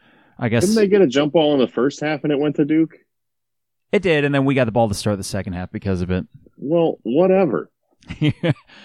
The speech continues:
Speaker 1: Well, hey, here's the good news about, despite that being a turnover, now you get the possession arrow. I'm trying to think of positives with
Speaker 2: Yippee.
Speaker 1: that. Uh, real quick, D P Dough online at D P dough dot com. Use coupon code Mike for five dollar calzones. Delivered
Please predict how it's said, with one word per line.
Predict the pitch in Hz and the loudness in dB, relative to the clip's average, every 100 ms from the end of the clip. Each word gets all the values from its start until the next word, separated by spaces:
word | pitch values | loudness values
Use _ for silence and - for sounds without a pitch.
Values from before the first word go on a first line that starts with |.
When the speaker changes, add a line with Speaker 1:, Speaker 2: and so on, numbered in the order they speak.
| - | -4
Speaker 1:
Well, | 175 | 0
hey, | 190 151 | 0 2
here's | 185 196 | 0 0
the | 175 | 0
good | 180 175 | 0 2
news | 127 107 104 | 4 2 0
about, | 110 107 - | 0 -2 -2
despite | 117 - 131 | -6 -2 -2
that | 123 - | -2 -2
being | 120 | -2
a | 101 | -2
turnover, | - 135 107 131 | -2 0 0 -2
now | 131 165 | -4 -2
you | 190 | -2
get | 139 | -2
the | - | 0
possession | 156 165 190 151 95 | -2 0 -2 -2 -4
arrow. | 87 73 - _ _ _ _ _ _ _ - | -8 -12 -14 _ _ _ _ _ _ _ -10
I'm | 110 | -8
trying | - 101 | -4 -4
to | 87 78 - _ _ _ _ _ _ - | -4 -6 -12 _ _ _ _ _ _ -8
think | - 107 | -4 -4
of | 95 | -6
positives | - 101 95 87 90 | -2 -2 0 0 0
with | 85 | 0
Speaker 2:
Yippee. | 104 92 | 0 -2
Speaker 1:
that. | - - | -6 -4
Uh, | 131 135 | 2 2
real | 139 165 | 4 2
quick, | - 139 135 | 4 0 0
D | 151 | -2
P | 139 | 0
Dough | 135 131 | 2 2
online | 127 123 120 | 2 2 0
at | 104 | -2
D | 175 | -2
P | - | 0
dough | 139 131 | 0 0
dot | 120 | 0
com. | - 151 185 | -2 -4 -2
Use | 117 | -4
coupon | 156 135 113 | -2 -2 -2
code | 120 98 | -2 -2
Mike | 101 120 - | -2 -4 -6
for | 95 | -8
five | 107 101 | -4 -4
dollar | 95 101 95 | -2 -2 -2
calzones. | - 101 90 120 151 262 277 - - - | -4 -4 -2 -2 0 -2 -6 -14 -16 -14
Delivered | 139 151 143 131 | -6 -4 0 -2